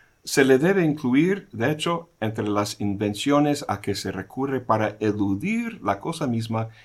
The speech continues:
y para combinar la apariencia de la seriedad y del esfuerzo con la renuncia efectivamente real a ellos. En efecto, la cosa no se reduce a su fin, sino que se halla en su desarrollo.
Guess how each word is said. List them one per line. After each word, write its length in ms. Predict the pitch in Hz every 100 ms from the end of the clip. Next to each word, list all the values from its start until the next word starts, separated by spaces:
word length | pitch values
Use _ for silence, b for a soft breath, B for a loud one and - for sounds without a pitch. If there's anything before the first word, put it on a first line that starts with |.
| B
y 120 | 107
para 260 | 107 101 98
combinar 580 | 101 92 92 110 123
la 140 | 127 98
apariencia 640 | - 107 95 110 117 113
de 100 | 98
la 120 | 92
seriedad 600 | - 92 90 87 101 104
y 120 | 101 82
del 180 | 82
esfuerzo 580 | 82 - 123 113 95 95 b b b
con 240 | - 110 101
la 100 | 98
renuncia 600 | 104 117 185 165 151 131
efectivamente 1000 | 117 113 101 - 135 131 104 98 101 104
real 420 | - 101 92 87 80
a 120 | 92
ellos. 640 | 101 92 85 - - - _ _ _ _ _ _
En 140 | - 107
efecto, 640 | 113 202 - - 87 - b b
la 180 | - 139
cosa 340 | 254 285 175
no 160 | 139 214
se 160 | - 127
reduce 520 | 113 190 - 104 95
a 100 | 95
su 200 | - 92
fin, 480 | 175 151 90 82 - b b
sino 300 | - 123 120
que 120 | 117
se 180 | - 120
halla 280 | 135 139
en 140 | 127 101
su 200 | - 95
desarrollo. 840 | 95 - 92 87 165 92 85 85